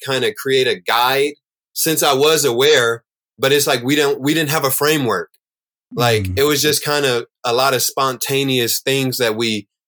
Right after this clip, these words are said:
Speaker 1: resorted to doing just because there wasn't, like, a community, there wasn't a framework,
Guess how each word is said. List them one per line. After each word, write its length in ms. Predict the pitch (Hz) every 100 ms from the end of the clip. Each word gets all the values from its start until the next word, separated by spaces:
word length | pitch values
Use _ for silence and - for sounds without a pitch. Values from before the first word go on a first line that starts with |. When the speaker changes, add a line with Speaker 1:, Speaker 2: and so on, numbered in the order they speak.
| _ _ _ _ 123
Speaker 1:
resorted 560 | 123 110 127 127 120
to 120 | - 101
doing 420 | 101 127 127 107
just 200 | 107 -
because 300 | 110 120 107
there 140 | 113
wasn't, 360 | 107 117 110 110
like, 200 | 104 98
a 80 | 98
community, 800 | - 104 107 117 113 110 107 104 _ _ _ -
there 100 | 107
wasn't 300 | 113 113 107
a 60 |
framework, 720 | - 120 117 113 110 107 101